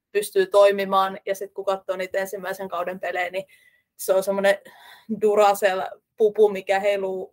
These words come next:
huojuu joka suuntaan ja aivan levottoman näköistä tekemistä välillä.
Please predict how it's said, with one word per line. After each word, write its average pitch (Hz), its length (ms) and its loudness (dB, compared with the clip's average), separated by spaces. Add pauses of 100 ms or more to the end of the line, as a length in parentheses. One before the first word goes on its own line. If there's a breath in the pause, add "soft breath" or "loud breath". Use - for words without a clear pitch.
huojuu 190 360 0
joka 202 320 -2
suuntaan 180 460 -10
ja - 260 -8
aivan 190 380 -2
levottoman 185 540 -8
näköistä 240 360 -14
tekemistä 208 520 -8
välillä. 233 260 -10